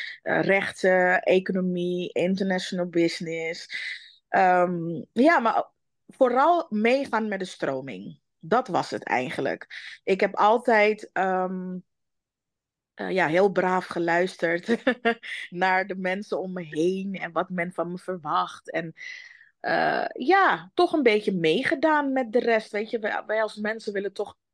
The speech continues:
altijd ergens bij horen.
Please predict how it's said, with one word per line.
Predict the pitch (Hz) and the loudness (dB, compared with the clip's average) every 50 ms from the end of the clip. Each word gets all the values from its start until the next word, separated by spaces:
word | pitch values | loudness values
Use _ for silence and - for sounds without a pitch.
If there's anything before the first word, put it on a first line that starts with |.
| _ _ _ _ _ | _ _ _ _ _
altijd | _ - 220 226 240 233 233 220 202 196 190 - _ | _ 0 2 4 4 2 4 2 2 2 0 -2 _
ergens | - 196 214 233 233 - - 202 185 175 156 | -2 -2 -2 -2 -2 -4 -4 -6 -6 -4 -2
bij | 156 156 175 | 0 0 0
horen. | 160 147 151 156 156 165 175 190 220 247 269 320 | 0 -2 -4 -2 0 2 4 4 4 4 4 2